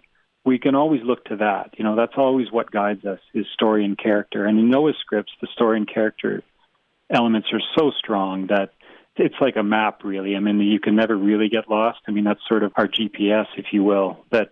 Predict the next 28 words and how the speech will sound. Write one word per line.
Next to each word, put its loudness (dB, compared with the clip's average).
you 0
know, 2
no 4
matter 4
how 0
crazy -2
<laughs> -12
things -4
can 0
get, -4
we 2
always 0
have -4
that -4
true 2
north. 2
And 2
on 2
Legion, -2
it 2
was 2
a -2
show 2
that 0
was 0
very 4
different -6
than -2